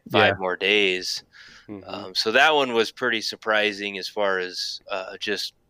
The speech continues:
Speaker 1: I kinda went in too cocky, and that may have been part of it. Um, you know, the,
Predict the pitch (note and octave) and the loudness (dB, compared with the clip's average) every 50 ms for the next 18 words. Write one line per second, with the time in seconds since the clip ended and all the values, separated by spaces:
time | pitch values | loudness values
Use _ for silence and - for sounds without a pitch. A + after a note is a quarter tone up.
0 | _ _ _ _ _ _ - G#2 G2+ - - G2 F#2+ F#2 F#2 F#2+ F#2+ F#2+ F#2+ F#2+ | _ _ _ _ _ _ -4 -4 -2 -2 0 -2 -2 -2 0 -2 -2 -2 -2 -2
1 | F#2 F#2 F2+ - - G#2 F#2+ - - G2+ G2+ G2 G2 - - F#2+ F#2+ F#2 F#2 F#2 | -4 -4 -8 -10 -10 -10 -10 -4 0 2 4 4 4 2 -2 -8 -6 -4 -6 -6
2 | F2+ G2 F#2+ F#2+ F2+ F2 - - F#2 F2+ F2 D#2+ _ _ _ _ _ _ _ _ | -6 -2 0 0 0 0 0 0 0 0 0 -4 _ _ _ _ _ _ _ _
3 | - - _ _ _ - - G#2+ G#2 G#2 G#2 G#2 G2+ G2 G2+ G2+ G#2 - _ _ | -20 -20 _ _ _ 0 4 6 6 8 6 6 6 4 4 4 4 0 _ _
4 | - - - - - - - - _ _ - F#2+ F#2+ F#2+ F#2+ F2+ F2+ F#2+ G2 G2+ | -20 -18 -18 -16 -18 -18 -20 -20 _ _ -6 -4 -2 -2 -2 -2 0 0 2 4
5 | G2 F#2+ F#2+ F#2 F2+ F2 F2 E2+ - - | 4 4 4 4 4 4 4 2 0 -4